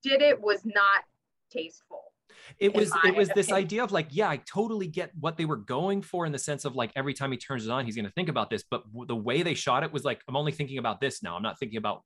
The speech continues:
Speaker 2: what he's going through."
Speaker 1: I think we can put that scene and the scene with the cheerleader from Billy Lynn and the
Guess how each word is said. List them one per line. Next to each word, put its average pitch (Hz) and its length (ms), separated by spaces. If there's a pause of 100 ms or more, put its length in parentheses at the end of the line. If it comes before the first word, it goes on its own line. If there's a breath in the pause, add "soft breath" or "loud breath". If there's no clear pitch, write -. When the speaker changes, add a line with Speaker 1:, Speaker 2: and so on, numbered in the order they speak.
(120)
Speaker 2:
what 107 240
he's 110 200
going 101 260
through." - 340 (2000)
Speaker 1:
I 226 100
think 294 160
we 302 100
can 285 160
put 247 280
that 220 280
scene 233 340
and 202 140
the 196 80
scene 208 320
with 196 140
the 196 60
cheerleader 196 600
from 190 180
Billy 185 340
Lynn 185 340
and 185 160
the 175 280